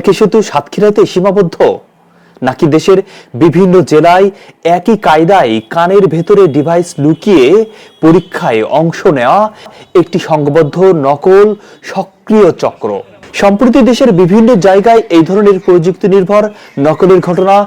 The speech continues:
একাধিকবার ধরা পড়েছে। কোথাও পরীক্ষার্থী, কোথাও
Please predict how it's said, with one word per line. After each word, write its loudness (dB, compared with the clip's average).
একাধিকবার 0
ধরা -4
পড়েছে। -6
কোথাও 0
পরীক্ষার্থী, 0
কোথাও 0